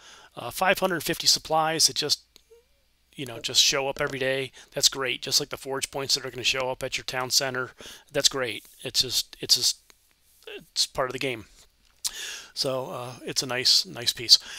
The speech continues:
So something else that's really nice about these, uh, early level buildings here, so we talked about that,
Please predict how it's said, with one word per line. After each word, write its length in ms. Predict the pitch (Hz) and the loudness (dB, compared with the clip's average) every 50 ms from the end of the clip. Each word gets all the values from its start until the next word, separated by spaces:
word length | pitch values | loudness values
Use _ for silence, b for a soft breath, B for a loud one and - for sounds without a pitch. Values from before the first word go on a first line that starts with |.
| B B B | B B B
So 200 | - - 170 160 | 2 4 4 4
something 360 | - - 254 214 208 196 170 | 4 4 4 2 2 4 4
else 180 | 165 170 165 | 4 6 4
that's 180 | - 151 - - | 4 2 0 0
really 220 | 165 170 165 156 | 0 2 2 2
nice 280 | 143 139 143 139 131 - | 4 4 6 6 6 4
about 420 | - 147 127 131 131 131 131 - | 4 0 -2 0 0 0 -2 -6
these, 460 | - 127 135 139 131 127 123 113 - 139 | -10 -8 -8 -6 -6 -2 2 2 2 2
uh, 240 | 123 117 117 127 - | 2 -2 -6 -6 -4
early 240 | - 160 156 147 135 | -2 0 0 0 0
level 220 | 123 127 127 127 | -2 -4 -4 -6
buildings 360 | 117 127 127 123 123 117 113 - | -6 -6 -4 -4 2 4 4 4
here, 340 | - 196 185 143 131 127 | 4 2 -2 -2 -2 0
so 200 | - - - 139 131 | 0 0 0 0 -2
we 160 | 143 165 147 | -6 -6 -2
talked 200 | - 170 160 - | 0 0 0 0
about 220 | 139 147 143 - | 0 -2 -2 -2
that, 300 | - 131 127 127 127 143 | -2 -2 -2 -2 -2 -4